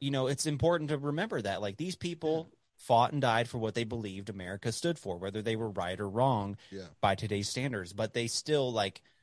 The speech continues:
Speaker 1: for some, what, the fact that they fought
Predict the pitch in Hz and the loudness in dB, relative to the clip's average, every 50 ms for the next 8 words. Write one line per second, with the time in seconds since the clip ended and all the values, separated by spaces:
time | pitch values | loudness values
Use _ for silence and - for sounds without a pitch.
0 | _ _ _ _ _ _ _ _ _ _ _ _ - 147 131 - - 170 160 160 | _ _ _ _ _ _ _ _ _ _ _ _ 2 2 4 4 4 4 4 4
1 | - - _ _ _ _ _ - - - - - 170 151 180 180 - - 156 147 | 2 -2 _ _ _ _ _ -12 -12 -12 -10 -2 6 8 8 8 8 6 2 4
2 | - 185 175 185 180 - _ - 139 135 - - - 139 139 147 156 160 - | 6 6 6 6 4 0 _ -4 -4 -4 -4 2 4 6 6 8 6 4 2